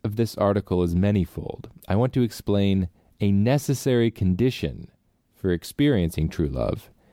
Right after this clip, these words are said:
and how to get it back if it's lost. I also want to caution,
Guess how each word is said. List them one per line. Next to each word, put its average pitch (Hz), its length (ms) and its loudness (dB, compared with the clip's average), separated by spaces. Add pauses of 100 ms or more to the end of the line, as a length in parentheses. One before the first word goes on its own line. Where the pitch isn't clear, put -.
(220)
and 85 140 -2
how 98 140 -2
to 113 80 -2
get 113 140 -2
it 117 160 -6
back 73 500 -6
if - 140 -10
it's 90 160 -6
lost. - 560 -6 (420)
I 90 80 -2
also 110 200 0
want 110 180 0
to 92 60 -4
caution, 117 560 -2